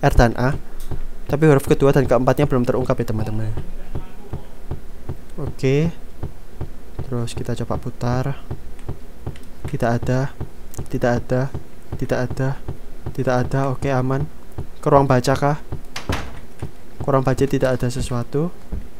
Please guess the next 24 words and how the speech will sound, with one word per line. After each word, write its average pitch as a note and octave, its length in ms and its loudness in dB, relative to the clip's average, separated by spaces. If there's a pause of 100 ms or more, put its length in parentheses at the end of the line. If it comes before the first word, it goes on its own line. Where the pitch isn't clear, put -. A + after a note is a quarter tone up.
Nothing C3+ 300 4
happen. C#3 500 2
Oke. D3 400 0 (1120)
Oke, C3 140 0
kita C3 180 6
langsung C#3+ 140 4
taruh, C#3 180 8
ya. B2 220 4 (4000)
Oke, D#3 200 10
yang C#3 120 10
ini E3+ 240 10
sudah E3+ 160 6
selesai, E3+ 320 8
teman-teman. B2+ 560 4 (880)
Tapi D#3 240 8
katanya F3 400 10
kita G3 160 10
disuruh D#3+ 480 6
mencari F3+ 400 10
buku D3 260 2
satu D3 380 8
lagi, D#3 320 8
buku C#3 240 2
biografi. B2 760 4